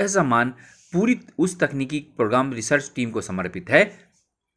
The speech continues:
जिन्होंने पूरी तन्मयता से विभाग के कार्यों को इस मुकाम तक पहुंचाया है।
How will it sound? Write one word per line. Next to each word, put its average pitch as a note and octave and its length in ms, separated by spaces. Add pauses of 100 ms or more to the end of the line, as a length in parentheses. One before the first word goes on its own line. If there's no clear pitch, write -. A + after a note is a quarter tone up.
(120)
जिन्होंने F3+ 260
पूरी G3 240
तन्मयता D3 440
से D3+ 180
विभाग A2+ 380
के D3 60
कार्यों A#2 380
को - 140
इस - 260
मुकाम F#2+ 280
तक G2 140
पहुंचाया A2+ 380
है। A2 340